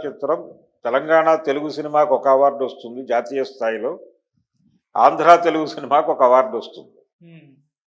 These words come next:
Speaker 1: అలాగే సాహిత్య అకాడమీ అవార్డులు వీటిలో కూడా తెలంగాణ తెలుగు గ్రంథానికి, తెలుగు, తెలంగాణ తె-, తెలుగు కవికి ఒక అవార్డు, ఆంధ్ర తెలుగు కవికి ఒక అవార్డు దక్కుతుంది.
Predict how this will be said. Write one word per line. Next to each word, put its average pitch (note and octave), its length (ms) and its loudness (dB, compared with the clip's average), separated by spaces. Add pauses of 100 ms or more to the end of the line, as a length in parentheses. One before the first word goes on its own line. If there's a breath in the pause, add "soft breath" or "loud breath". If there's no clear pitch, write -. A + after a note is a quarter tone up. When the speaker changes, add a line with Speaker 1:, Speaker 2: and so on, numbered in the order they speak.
(140)
Speaker 1:
అలాగే D#3+ 320 0
సాహిత్య D#3+ 560 -2
అకాడమీ D#3+ 540 0
అవార్డులు D3 560 2
వీటిలో C#3 480 -4
కూడా A#2 540 -4 (800)
తెలంగాణ E3 580 2
తెలుగు D3+ 640 -6
గ్రంథానికి, D3 680 0
తెలుగు, C3+ 360 -6
తెలంగాణ D3 580 -2
తె-, B2 540 -6
తెలుగు C3+ 260 -6
కవికి C#3 500 -2
ఒక C3 220 -4
అవార్డు, C3 640 -4 (600)
ఆంధ్ర D3+ 520 4
తెలుగు D3 260 -2
కవికి D3 360 0
ఒక C3+ 140 0 (720)
అవార్డు C#3+ 440 4
దక్కుతుంది. - 580 -2